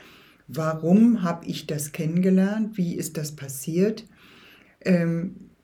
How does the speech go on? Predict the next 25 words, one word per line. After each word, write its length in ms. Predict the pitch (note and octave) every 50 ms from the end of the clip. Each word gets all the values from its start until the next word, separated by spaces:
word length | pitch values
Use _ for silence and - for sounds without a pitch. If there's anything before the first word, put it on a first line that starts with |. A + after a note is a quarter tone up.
| _ _ -
vielleicht 640 | - - G#3 G3 F#3+ F#3+ G#3 A3+ - - - -
kennst 460 | - - A3 A3+ B3+ C4 - - -
du 260 | G3+ F#3 F3 E3+ - - -
solche 380 | - E3+ F3 F3 F3+ F#3 - G3
lebensverändernden 1400 | F3+ F3 E3 F3+ G#3+ A#3 A#3+ A3 G3 - - - G3 E3+ - - - E3+ F#3+ G#3 G3+ G3 F#3 F#3 F3 F3 F3 F3 F3
tiefen 460 | - - A3 A3 G#3+ - G3 F#3 -
Einschnitte, 880 | - E3+ F3 G#3+ A#3+ - - - F3+ D3 C#3+ D3 - E3+ D#3+ F3 F#3+ - - - - - - _ - -
die 80 | F3
ja 240 | F#3 F#3 F3+ - -
oftmals 840 | - F#3+ F#3+ - - - F#3+ F3+ F3+ F3 F3 F3 F3 F3 - - -
mit 300 | F3+ F3 F3 - - -
einer 400 | - D#3 D#3+ E3 E3 E3 E3 D#3
Lebenskrise, 1300 | D#3 D#3 F3 F#3+ G3 F3+ - - - - - - - - D3 D3+ D#3 D3 - - C#3 C3+ C3 C3 B2+ - - - - _ -
äh, 140 | - D#3+ D3+
zusammenhängen. 800 | - - E3+ - D3 C3 B2 B2+ C3 B2+ - - C3+ C3 C3 C3 - - - - - -
Ich 240 | - G3 F#3 - F#3+
hab 220 | G3 F#3+ - -
mein 180 | F#3 F3 F3+ F3+
Leben 320 | E3+ F3 F#3+ G3+ G3+ F#3+
damals 600 | F#3 F3 F3 F#3 F3+ F3+ F3+ F3+ - - - -
gar 180 | - F3 E3 F3+
nicht 300 | G3 G3+ F#3+ G3 - -
in, 500 | - E3 E3+ E3+ - - - - - -
als 300 | - - D3+ D3+ - -
Lebenskrise 1080 | - E3+ F3+ A3 A3+ A3 G3 - - - - - - G#3 A3 A3+ G3+ G3 G3 F3+ E3+ E3+